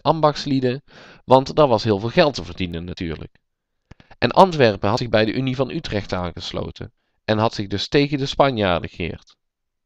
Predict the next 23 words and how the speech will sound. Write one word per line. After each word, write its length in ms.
Maar 140
ja, 220
voor 180
beide 300
partijen 520
was 180
het 80
natuurlijk 400
wel 280
belangrijk 580
om 260
zo'n, 380
eh, 420
sterke 440
handelsstad 580
in 120
handen 320
te 100
hebben. 300
En 140
in 100
vijftien 400
vijfentachtig 840